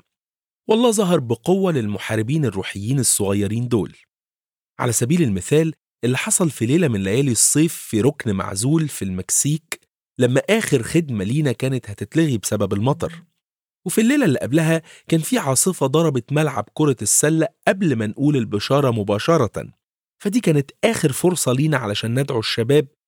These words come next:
إنهم يجوا للمسيح في منطقة كانت الظلمة الروحية فيها متأصلة بعمق. ومرة تاني، قبل ما ندعيهم، كان فيه جدار من العواصف المشؤومة جاي ناحية المدرسة،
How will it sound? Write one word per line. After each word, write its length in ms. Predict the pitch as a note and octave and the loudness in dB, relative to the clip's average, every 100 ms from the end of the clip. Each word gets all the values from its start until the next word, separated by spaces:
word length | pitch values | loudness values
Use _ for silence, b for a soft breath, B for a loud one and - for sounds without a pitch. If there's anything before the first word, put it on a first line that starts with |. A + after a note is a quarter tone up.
| _ B2 | _ -2
إنهم 300 | B2+ A#2 A#2+ | 0 2 2
يجوا 300 | F3+ E3 D3 | 2 2 0
للمسيح 600 | A#2+ A2+ - F3+ F3 - B B | 0 -2 2 2 0 -8 B B
في 140 | - C3+ | -2 0
منطقة 420 | B2+ - G3 B2 | 2 2 0 0
كانت 400 | - E3 C#3 - | 0 0 0 -4
الظلمة 460 | A#2 C#3 F3+ B2+ | -2 2 2 0
الروحية 520 | G2 G2+ G2 D3 C3 G#2 | -2 -4 -4 -2 -2 -2
فيها 300 | D3+ C3+ A#2+ | -2 -2 -4
متأصلة 720 | A2 - - - - A2 G#2+ | -6 -8 -4 0 2 0 0
بعمق. 640 | A2 C#3 G2+ - - - _ _ _ _ _ _ _ _ _ F#3 | 0 2 0 -4 -18 -20 _ _ _ _ _ _ _ _ _ 0
ومرة 240 | A3+ A#3 | 2 2
تاني، 440 | - A#2 A2 A#2+ b b b - | 2 2 2 0 b b b 0
قبل 180 | B3 A#3+ | 2 2
ما 120 | D3 | 0
ندعيهم، 640 | G#2+ G2 C3 A#2+ C3 B2 - _ _ - | 0 -2 0 2 2 0 -6 _ _ -2
كان 120 | F3 | -2
فيه 220 | B3 G3+ | 2 2
جدار 340 | C3 B2 F#3 E3+ | 2 2 2 2
من 140 | A2+ | 0
العواصف 580 | F#2 G2 A#2 D3+ A#2+ A2+ | -2 0 2 2 0 -2
المشؤومة 600 | G2 F#2+ - C#3 D#3 A#2+ | -4 -4 -4 0 2 2
جاي 320 | A#2+ C#3+ B2 | 2 2 2
ناحية 300 | A#2+ - A2 | -2 -4 -6
المدرسة، 520 | G2 F#2+ F#2+ C3+ - | -4 -4 0 0 0